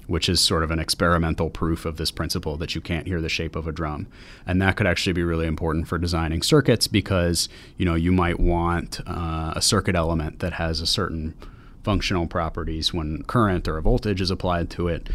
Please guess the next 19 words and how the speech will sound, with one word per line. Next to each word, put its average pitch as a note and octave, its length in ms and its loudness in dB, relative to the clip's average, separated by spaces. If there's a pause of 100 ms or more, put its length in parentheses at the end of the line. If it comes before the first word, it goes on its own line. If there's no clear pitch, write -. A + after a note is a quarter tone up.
(140)
and F2 120 0
it E2+ 60 0
needs F2 200 -2
to - 60 -4
fit - 380 -2
in F2+ 400 0 (320)
to - 80 -2
some F#2+ 240 0
particular F2+ 600 -2
tiny F#2 340 0
little E2+ 220 -2
space F2 500 -2
on F2 120 2
your E2+ 120 6
board. E2 560 0 (340)
And E2+ 300 2
the E2 180 0
fact F2 340 0
that, D#2+ 180 4